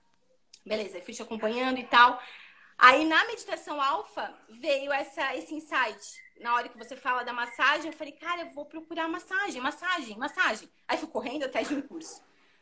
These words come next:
Fui atrás de um curso e era uma massa-, eu queria uma massagem mais específica pra essa parte terapêutica.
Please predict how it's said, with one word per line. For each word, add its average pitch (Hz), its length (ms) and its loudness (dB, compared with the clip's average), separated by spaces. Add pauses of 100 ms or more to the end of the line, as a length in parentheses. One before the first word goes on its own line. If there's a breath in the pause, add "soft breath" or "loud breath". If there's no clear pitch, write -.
(140 soft breath)
Fui 349 160 -2
atrás 339 280 6
de 349 60 -2
um 339 100 -2
curso 349 480 -2
e 302 120 2
era 311 180 6
uma 330 100 2
massa-, 330 260 2
eu 247 100 -6
queria 294 160 -6
uma 311 120 0
massagem 320 400 0
mais 311 200 0
específica 320 600 -10
pra 311 100 4
essa 320 180 0
parte 311 400 2
terapêutica. 349 880 -4